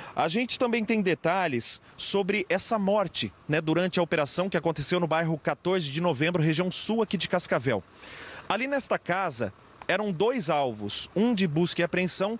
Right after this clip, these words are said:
e outro de prisão. O que que aconteceu? Foi logo no começo da manhã. Segundo a polícia, ao entrar no local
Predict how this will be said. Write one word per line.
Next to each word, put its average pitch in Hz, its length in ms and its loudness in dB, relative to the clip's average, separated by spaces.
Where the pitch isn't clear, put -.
e 202 140 4
outro 226 360 0
de 175 200 0
prisão. 165 460 0
O 147 40 -6
que 277 120 -2
que 302 100 0
aconteceu? 226 480 0
Foi 185 160 0
logo 220 520 2
no 208 160 0
começo 190 380 0
da 185 80 2
manhã. 165 320 2
Segundo 175 300 0
a 175 40 2
polícia, 180 460 0
ao 214 240 0
entrar 196 440 0
no 247 120 -2
local 175 420 0